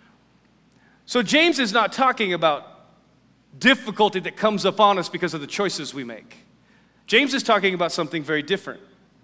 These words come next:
These are difficulties that are sent into our lives. What do you mean?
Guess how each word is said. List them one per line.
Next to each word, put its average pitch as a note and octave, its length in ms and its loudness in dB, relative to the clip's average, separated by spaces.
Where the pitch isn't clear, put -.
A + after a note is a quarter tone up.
These C4+ 220 6
are D4+ 100 4
difficulties A3 840 0
that G3+ 120 2
are G3 120 2
sent - 640 2
into G#3 300 -2
our G3 120 6
lives. D3+ 480 0
What G3 140 0
do G#3+ 60 0
you G#3 60 0
mean? D#3 280 -2